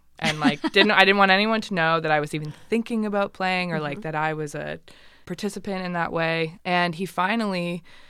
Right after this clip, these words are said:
Speaker 1: put my name on the list and didn't tell me. So
Speaker 2: <laughs> They're like, "And welcome,
Speaker 1: They're like,
Speaker 2: Jordan Renzi."
Speaker 1: yeah, they're like,
Speaker 2: <laughs>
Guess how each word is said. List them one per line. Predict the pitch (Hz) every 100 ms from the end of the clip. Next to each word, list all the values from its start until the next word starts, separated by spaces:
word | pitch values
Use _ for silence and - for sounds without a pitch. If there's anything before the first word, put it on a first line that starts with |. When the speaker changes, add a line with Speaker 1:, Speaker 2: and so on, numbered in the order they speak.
| - - -
Speaker 1:
put | - 220
my | - 180 175
name | 170 190 208 170
on | 170 170
the | 165
list | 165 185 156 -
and | 170 165
didn't | 160 -
tell | - 160
me. | 175 208 254 269 - _ - - - _ - - _ _ - -
So | - 185 175 170 165 165 165 214 202 -
Speaker 2:
<laughs> | - -
They're | - 233
like, | 196 170 -
"And | - 302 320
welcome, | 285 320 349 -
Speaker 1:
They're | 311
like, | 247 240 233
Speaker 2:
Jordan | - 240 277 415
Renzi." | 453 466
Speaker 1:
yeah, | 262
they're | 214 254
like, | 247
Speaker 2:
<laughs> | 269